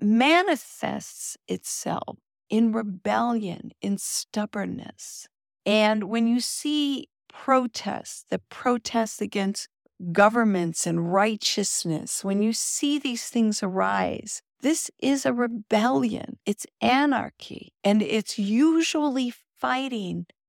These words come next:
against God. It is fighting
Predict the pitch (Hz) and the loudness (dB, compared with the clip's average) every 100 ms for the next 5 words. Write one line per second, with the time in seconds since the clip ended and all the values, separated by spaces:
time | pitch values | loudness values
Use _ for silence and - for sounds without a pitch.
0 | _ 202 196 170 220 214 233 240 - - | _ -2 -2 0 0 4 4 2 -4 -6
1 | - _ _ _ 170 180 170 - _ - | -10 _ _ _ 4 4 4 -4 _ -4
2 | - 208 _ _ _ 185 175 - - 220 | 2 2 _ _ _ 0 0 -4 -4 0
3 | 240 262 254 | 0 0 0